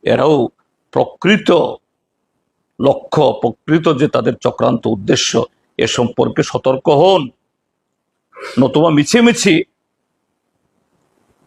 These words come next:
ত্রিপুরার যে জনগণের মধ্যেই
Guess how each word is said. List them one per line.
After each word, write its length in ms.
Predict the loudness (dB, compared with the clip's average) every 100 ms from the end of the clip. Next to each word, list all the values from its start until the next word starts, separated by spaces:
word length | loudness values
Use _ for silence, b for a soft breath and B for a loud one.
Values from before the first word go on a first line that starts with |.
| _ _ _ _ _ _
ত্রিপুরার 400 | -2 2 2 2 0
যে 60 | 0
জনগণের 440 | 2 2 2 2 2
মধ্যেই 420 | 2 2 2 2